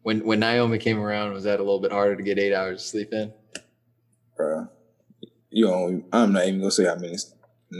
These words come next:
Speaker 2: hours of sleep I was getting. <laughs> It wa-, it wasn't eight. It wasn't eight at all.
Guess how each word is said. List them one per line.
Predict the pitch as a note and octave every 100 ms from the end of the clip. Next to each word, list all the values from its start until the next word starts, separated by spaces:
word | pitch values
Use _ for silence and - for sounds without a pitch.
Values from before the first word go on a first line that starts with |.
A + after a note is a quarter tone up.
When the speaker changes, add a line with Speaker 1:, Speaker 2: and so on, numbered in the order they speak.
| -
Speaker 2:
hours | F#2+ F2 E2+
of | E2
sleep | G#2+ F#2
I | F#2
was | F2+ F2+
getting. | F#2 F2 - - - -
<laughs> | G#3+ - D3+ - - - _ _ -
It | D#3+ F#3+
wa-, | C#3 C#3+
it | C#3+ C#3+
wasn't | C3 B2+ -
eight. | B2 A2 - _ -
It | - _ _ _ _ _ - - G#2+
wasn't | B2+ A#2 -
eight | A2
at | G#2
all. | G#2 G2+ F#2 - _